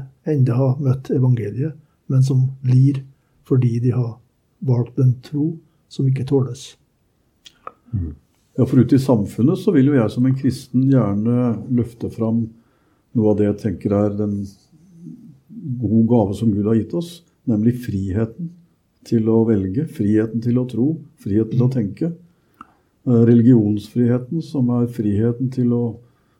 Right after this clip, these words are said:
Speaker 2: velge den tro og den etterfølgelse som jeg er overbevist om. Og hvis jeg vil be om å ha den som kristen i vårt samfunn, og andre steder som vi nevner,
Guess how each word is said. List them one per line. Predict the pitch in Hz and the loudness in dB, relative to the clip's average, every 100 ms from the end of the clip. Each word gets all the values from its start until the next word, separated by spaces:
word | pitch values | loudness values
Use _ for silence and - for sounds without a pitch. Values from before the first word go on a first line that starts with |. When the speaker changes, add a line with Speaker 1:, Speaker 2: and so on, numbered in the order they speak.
| - 117 | -2 2
Speaker 2:
velge | 107 110 | 4 4
den | 113 113 113 | 2 2 -2
tro | 107 113 139 131 | -2 0 0 0
og | 113 | 0
den | 113 113 | 2 0
etterfølgelse | - 98 101 101 113 120 113 | -2 -6 -6 -4 -6 -4 -4
som | 123 | -2
jeg | 117 | -2
er | |
overbevist | 101 98 101 - 185 | -4 -6 -8 -8 -10
om. | 165 - _ _ _ _ _ _ 123 | -10 -16 _ _ _ _ _ _ 0
Og | 120 | 2
hvis | 131 110 | 2 2
jeg | 113 123 120 113 | 4 4 2 2
vil | 120 107 | 0 0
be | 104 | 0
om | 110 | 0
å | 110 | -2
ha | 98 113 107 | -2 -2 -4
den | 101 | -4
som | 120 | -6
kristen | 113 120 - - - 185 156 | -4 -6 -6 -10 -20 -8 -2
i | |
vårt | 127 123 | -2 -2
samfunn, | 147 127 127 196 180 175 | -2 -4 -4 -8 -8 -6
og | 135 131 127 123 123 | -4 -2 -2 -4 -4
andre | 113 120 | -4 -4
steder | 131 113 120 | -2 -2 -2
som | 127 123 120 131 - | -4 -4 -6 -10 -4
vi | 127 | 0
nevner, | 123 120 143 | 2 2 0